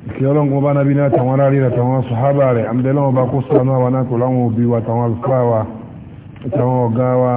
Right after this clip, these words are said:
àti gbogbo àwa jàmáà lọ́kùnrin wa lóbìnrin,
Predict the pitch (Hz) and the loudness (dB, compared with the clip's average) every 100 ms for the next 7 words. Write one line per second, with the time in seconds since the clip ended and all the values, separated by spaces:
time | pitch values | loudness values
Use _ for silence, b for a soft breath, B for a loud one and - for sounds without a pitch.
0 | 123 123 131 127 123 135 127 131 123 123 | -2 -4 -4 -2 0 0 2 0 0 0
1 | 143 131 135 127 123 120 120 127 131 123 | 0 0 -2 -2 -2 0 0 0 0 0
2 | 110 | -2